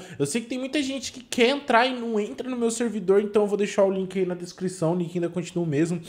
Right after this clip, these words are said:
Eu quero que a rapaziada continue entrando, porque quando eu entrar, mano, eu quero ter uma aula com vocês, porque eu não sei como é que pega haki, como é que faz as coisas, então eu quero que você, inscrito, me ajude. Então, mano, o negócio é o seguinte,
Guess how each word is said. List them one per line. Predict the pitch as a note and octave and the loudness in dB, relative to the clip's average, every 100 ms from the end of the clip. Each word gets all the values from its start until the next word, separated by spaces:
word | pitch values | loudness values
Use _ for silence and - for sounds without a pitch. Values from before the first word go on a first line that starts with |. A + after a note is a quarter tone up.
| - - - | -16 -8 -2
Eu | |
quero | D3+ A#3+ | 4 6
que | C4 | 6
a | |
rapaziada | C4+ C4+ C4 C4 | 4 2 4 2
continue | C4 B3 - A#3 | 0 -6 -4 -2
entrando, | C4+ C4 G#3+ A#3+ | -4 0 0 0
porque | A#3 A3 | -2 -8
quando | G#3+ B3+ F#4+ | -4 -4 -2
eu | F#4 | -4
entrar, | G#3 - - F#3+ B3 | -4 -4 4 4 4
mano, | G#3+ F#3+ | 2 0
eu | |
quero | A3 G#3+ | 0 -2
ter | - | 0
uma | A#3 B3+ C4 | -2 0 2
aula | G#3 A3+ A#3+ | 6 6 6
com | A3+ A#3 | 2 2
vocês, | B3 B3 - D#3 - - - | 4 4 6 4 4 -10 -18
porque | - D#4+ | -2 2
eu | |
não | D#4 | 4
sei | C4+ | 4
como | A3+ G#3+ | 6 4
é | |
que | G3+ | 2
pega | - F#3 E3+ | 4 8 10
haki, | G3 G#3 - G3+ A3 | 10 8 6 8 8
como | F#3+ E3+ | 8 4
é | E3 | 4
que | |
faz | E3+ F3 | 4 4
as | F3+ | 4
coisas, | A3 G#3+ | 2 2
então | A3+ C4 | 4 4
eu | C4 | 6
quero | C4 - | 4 2
que | A3+ | 0
você, | B3+ B3 B3 | 0 2 -2
inscrito, | B3 - A#3 - - - - | 0 -2 -2 -4 -20 -10 4
me | G#3+ | 10
ajude. | A#3 E3 D#3+ C#3+ G3 | 10 10 8 4 2
Então, | - D#4 D#4 | 10 12 12
mano, | D4 G3+ | 12 10
o | A3+ | 8
negócio | B3+ C4 C4+ | 6 6 6
é | |
o | |
seguinte, | C4+ A#3 F#3+ E3 - D3 | 2 2 4 4 2 -4